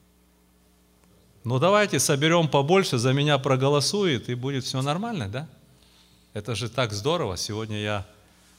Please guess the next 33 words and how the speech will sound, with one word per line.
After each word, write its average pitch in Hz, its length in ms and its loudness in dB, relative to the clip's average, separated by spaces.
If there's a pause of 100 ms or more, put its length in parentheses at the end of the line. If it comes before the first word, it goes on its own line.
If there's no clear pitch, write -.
(300)
наберу 117 420 -2
голосов 120 520 -2
достаточно, 110 600 -6
чтобы 104 320 -8
стать 104 300 -6
президентом. 104 680 -8
Давайте 110 320 -6
по 104 140 -8
церквам 117 480 -4
проведём 107 460 -8
кампанию 117 640 -6
там, 98 260 -8
или 98 80 -6
ещё 156 240 -8
что-то. 104 340 -10
Так 262 260 -4
он 180 60 -2
ответил? 95 420 -6 (1900)
Он 95 180 -4
говорит: 92 260 -6
«Ну, 110 220 -8 (600)
говорит, 98 260 -4
царство 117 380 -2
моё 95 300 -2 (880)
не 92 140 -4
от 90 140 -6
мира 92 220 -4
сего». 92 260 -8
Он 87 80 -6
полностью 98 440 -6
ушёл 92 220 -10
в - 60 -10
сторону. 95 400 -8